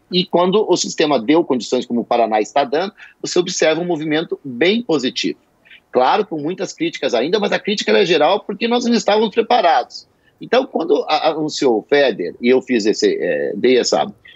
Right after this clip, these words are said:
essa entrevista aqui, é, na sexta-feira, é, eu esperava realmente que a gente conseguisse levar para o Brasil um modelo um pouquinho do Paraná, e São Paulo também tem um modelo muito parecido,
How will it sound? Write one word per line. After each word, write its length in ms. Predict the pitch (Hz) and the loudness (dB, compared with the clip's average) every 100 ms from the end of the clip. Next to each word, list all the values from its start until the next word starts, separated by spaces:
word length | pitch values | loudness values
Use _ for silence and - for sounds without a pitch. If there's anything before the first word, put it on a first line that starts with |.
| _ | _
essa 200 | 101 110 | -2 0
entrevista 560 | 101 104 92 123 - 92 | 0 2 4 2 2 -4
aqui, 440 | - 139 170 104 - _ _ - | -2 2 2 0 -6 _ _ -4
é, 100 | 98 | -2
na 140 | 95 | 0
sexta-feira, 800 | - - 185 - 143 170 135 - _ _ - | 0 0 -2 0 0 2 2 -2 _ _ -2
é, 260 | 131 127 - | 0 0 2
eu 220 | 156 170 | 4 4
esperava 500 | 185 190 160 170 170 | 2 2 2 2 -2
realmente 540 | 160 190 190 165 175 | -8 -8 -8 -8 -10
que 60 | - | -8
a 40 | |
gente 240 | 151 190 - | -8 -6 -6
conseguisse 600 | 202 196 170 165 202 202 | -4 -4 -2 0 0 2
levar 420 | 180 135 123 - | 2 4 2 2
para 160 | 104 98 | 0 -2
o 40 | |
Brasil 640 | 90 87 113 165 165 107 - _ _ | -4 -6 -2 2 2 2 -6 _ _
um 120 | 165 | 0
modelo 420 | 208 240 175 180 202 | 0 2 2 2 0
um 60 | |
pouquinho 380 | 202 175 165 170 | -2 -4 -4 -2
do 80 | 175 | 0
Paraná, 580 | 175 185 190 147 165 120 | 2 2 2 2 2 0
e 60 | |
São 180 | - 120 | -2 -2
Paulo 240 | 131 151 | 0 0
também 300 | 151 131 139 | -2 -2 -4
tem 140 | 135 127 | -4 -4
um 60 | |
modelo 380 | 120 107 117 120 | -2 0 2 2
muito 200 | 113 107 | 0 -2
parecido, 720 | - 87 - 156 185 147 123 | -4 -4 -4 0 0 2 0